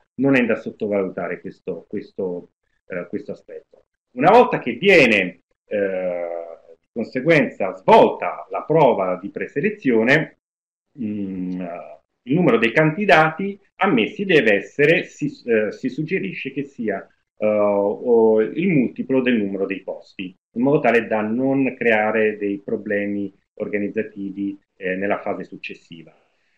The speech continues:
Eh, gli ammessi alle prove chi sono? Eh, si possono seguire diversi criteri. Il primo criterio, il primo è il numero, eh, in base alla graduatoria, i primi classificati,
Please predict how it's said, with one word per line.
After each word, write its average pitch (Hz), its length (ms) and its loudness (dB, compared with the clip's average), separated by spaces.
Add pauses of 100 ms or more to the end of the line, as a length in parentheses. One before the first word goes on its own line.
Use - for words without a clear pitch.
(100)
Eh, 101 1400 -2
gli 131 100 0
ammessi 180 360 2
alle 202 180 4
prove 190 520 4
chi 170 120 -4
sono? 92 640 -2 (320)
Eh, 101 600 -2
si - 160 -20
possono 185 380 0
seguire 156 420 0
diversi 135 400 2
criteri. 107 680 2
Il 117 80 -8
primo 165 220 0
criterio, 196 420 2
il - 180 -2
primo 147 420 0
è 120 120 2
il 113 160 2
numero, 151 600 4
eh, 117 120 -6 (140)
in 113 80 -10
base 120 220 0
alla 220 80 0
graduatoria, 143 560 0
i 139 40 -6
primi 143 240 0
classificati, - 800 -2